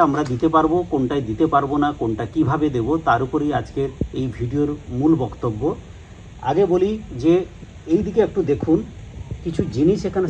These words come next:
সাজানো রয়েছে, যেগুলো আমরা ড্রাগন ফ্রুটের গাছে আমরা সব কিছু মিশিয়ে দেব, কোনটা কত পরিমাণ দেব। আবারও বলি, এই জিনিসগুলো দেখে কিন্তু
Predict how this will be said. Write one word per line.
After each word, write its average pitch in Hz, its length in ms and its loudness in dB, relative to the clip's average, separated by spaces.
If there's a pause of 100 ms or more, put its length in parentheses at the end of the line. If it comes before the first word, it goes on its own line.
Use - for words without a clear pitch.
সাজানো 151 360 0
রয়েছে, 120 320 -4 (100)
যেগুলো 139 340 -4
আমরা 117 180 -2 (680)
ড্রাগন 120 400 -2
ফ্রুটের 143 340 -2 (300)
গাছে 107 300 -6
আমরা 113 260 -4 (120)
সব - 180 -8
কিছু 139 220 -10
মিশিয়ে 131 500 -2 (180)
দেব, 110 180 -4 (600)
কোনটা 202 320 2 (120)
কত 131 140 -2 (140)
পরিমাণ 127 300 -2 (120)
দেব। 92 120 -4 (1400)
আবারও 214 320 4
বলি, 202 160 4 (420)
এই 175 200 2
জিনিসগুলো 185 600 0
দেখে 165 360 0
কিন্তু 180 200 0